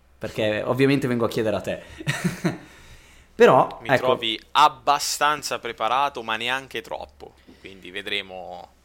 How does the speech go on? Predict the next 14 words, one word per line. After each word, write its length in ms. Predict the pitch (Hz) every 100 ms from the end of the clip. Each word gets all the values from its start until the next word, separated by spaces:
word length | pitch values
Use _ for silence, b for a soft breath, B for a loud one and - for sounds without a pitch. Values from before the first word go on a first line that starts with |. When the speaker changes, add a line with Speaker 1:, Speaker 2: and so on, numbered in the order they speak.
| _
Speaker 1:
ci 160 | -
sono 160 | 156 202
stati 300 | 185 - 123
due 140 | 156 233
Speaker 2:
Vedremo. 160 | 156
Speaker 1:
buoni 120 | 131
deck 300 | 117 117 -
che 140 | - 123
mi 80 | 117
hai 100 | 110
passato 540 | 139 - 107 95 165
con 420 | - 139 113 107 -
Royal 380 | 139 214 165 131
Decree 480 | 156 - 110 117